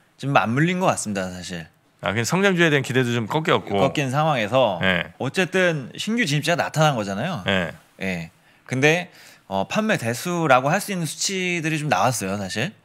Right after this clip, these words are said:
Speaker 2: 음.
Speaker 1: 그러다 보니까 마켓 쉐어가 자연스럽게 조금 떨어진 것 같아요, 미국에서도.
Speaker 2: 음.
Speaker 1: 예, 그래서 뭐 이게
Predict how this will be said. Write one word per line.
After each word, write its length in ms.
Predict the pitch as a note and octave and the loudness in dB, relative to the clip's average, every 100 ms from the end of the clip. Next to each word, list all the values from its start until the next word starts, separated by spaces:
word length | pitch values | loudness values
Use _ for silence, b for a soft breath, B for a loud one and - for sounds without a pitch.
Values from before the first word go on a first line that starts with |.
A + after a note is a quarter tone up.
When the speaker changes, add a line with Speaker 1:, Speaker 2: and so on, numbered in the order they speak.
| - | -6
Speaker 2:
음. 480 | F#2 F2+ D#2+ D#2 D#2+ _ | -4 -4 -6 -12 -20 _
Speaker 1:
그러다 240 | - F3 D#3+ | -2 2 2
보니까 720 | A#2+ A2+ G#2+ D3 G2 D#2+ E2 _ b b b | 0 -4 2 2 2 -2 -10 _ b b b
마켓 300 | G#2 A2 F3+ | 0 2 0
쉐어가 260 | E3 F#3+ F3 | -2 0 0
자연스럽게 420 | - C#3 D#3+ D#3 | -2 -4 -4 -6
조금 300 | D#3 D#3+ D3 - _ _ _ _ | -4 -2 -4 -8 _ _ _ _
떨어진 340 | - G3+ G3+ E3+ | 0 0 0 0
것 60 | |
같아요, 360 | D#3 G2 - F#2 | 0 0 -4 -4
미국에서도. 680 | F2+ A2 A2 F#2 F2+ E2+ D#3 - - | -2 -2 -2 -4 -8 -8 -12 -16 -20
Speaker 2:
음. 560 | E2+ D#2 - - - - | -18 -16 -16 -14 -12 -6
Speaker 1:
예, 140 | F#2+ F#2 | -4 -4
그래서 160 | - | -6
뭐 220 | A2+ A2 A2 B B B | -4 -4 -6 B B B
이게 440 | A2+ B2+ B2 A2 | -2 0 0 -2